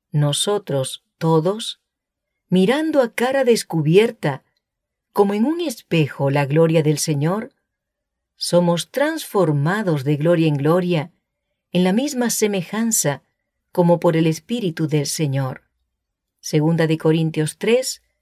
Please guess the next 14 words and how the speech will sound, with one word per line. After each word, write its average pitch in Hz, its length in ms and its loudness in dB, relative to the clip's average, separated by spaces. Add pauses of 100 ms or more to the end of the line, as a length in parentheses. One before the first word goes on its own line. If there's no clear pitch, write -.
(200)
verso 214 460 -4
dieciocho. 151 880 -4 (960)
El 170 140 -2
contemplar 220 600 0
a 302 60 -4
Jesús 143 680 -2 (160)
y 165 120 0
espaciarse 165 720 -2
en 135 80 0
sus 165 260 -2
virtudes, 147 800 -2
misericordias 147 880 -2
y 151 60 -4
pureza, 160 640 -2